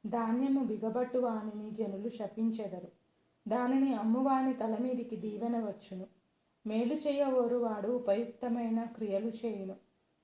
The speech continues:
కీడు చేయగోరు వానికి కీడే మూడును.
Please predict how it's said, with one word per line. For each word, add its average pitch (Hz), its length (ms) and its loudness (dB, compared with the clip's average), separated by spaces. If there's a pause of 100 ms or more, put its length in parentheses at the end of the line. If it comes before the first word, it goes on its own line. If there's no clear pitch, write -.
(100)
కీడు 247 220 0
చేయగోరు 262 680 2
వానికి 226 520 -2
కీడే 220 420 -2
మూడును. 202 440 -2